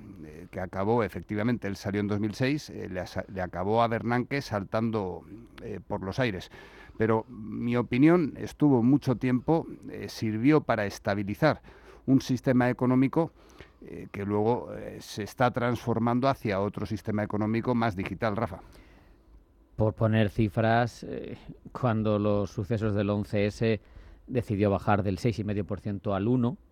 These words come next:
Speaker 1: Sí.
Speaker 2: Ahí es nada, <laughs> quiero decir, esa exuberancia, ahí es nada. Internet, no lo sé, pero yo creo que fueron los derivados financieros descontrolados los que generaron Lehman Brothers, Fannie Mae, etcétera, que fueron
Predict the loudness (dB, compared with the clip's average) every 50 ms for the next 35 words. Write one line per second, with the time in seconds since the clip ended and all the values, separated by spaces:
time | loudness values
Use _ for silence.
0 | -16 -10 -10 -10 -10 -12 -20 -20 -20 -20 _ _ -16 -12 -10 -8 -6 -8 -8 -6
1 | -2 0 0 2 2 0 0 -2 -2 -2 -2 -2 0 -2 -2 -2 -2 -2 -2 0
2 | 0 -2 -2 0 0 0 2 2 0 0 0 -2 -4 -4 -4 -4 -2 0 2 2
3 | 2 0 0 -2 -2 -2 -2 -2 -2 -2 -2 -2 -2 -2 0 0 2 2 0 -2
4 | -4 -12 -20 -20 -20 -20 -20 -20 -20 -20 -20 -12 _ 0 0 2 4 4 4 4
5 | 4 4 4 2 2 0 0 0 0 0 2 2 2 2 0 -2 -4 -4 -2 -2
6 | -2 -2 -4 -6 -12 -20 -20 _ _ -16 -14 -12 -10 -8 -8 -6 -4 -4 -4 -4
7 | 0 0 0 2 2 0 0 0 0 -2 0 0 0 0 0 -2 -4 -6 -8 -8
8 | -6 -6 -6 -6 -8 -8 -4 -2 0 0 0 0 0 0 -2 -4 -6 -10 -18 -12
9 | -8 -6 -6 -6 -6 -6 -6 -6 -4 -4 -4 -2 2 2 2 2 2 0 -2 -2
10 | -6 -14 -20 -20 -20 -20 -16 -10 -6 -4 -4 -4 -6 -8 -6 -2 0 0 0 0
11 | 0 -2 -2 -4 -4 -6 -6 -6 -6 -6 -2 0 0 0 2 2 0 0 0 -2
12 | -2 -2 -2 -2 -2 -4 -2 0 2 2 4 4 2 0 -4 -4 -4 -2 -2 -2
13 | -2 -2 -2 -2 0 0 0 0 0 0 0 -2 -2 -4 -6 -4 -4 -4 -2 -2
14 | -2 0 0 0 -2 -4 -8 -10 -10 -10 -10 -8 -6 -4 -2 -2 0 0 0 0
15 | -2 -2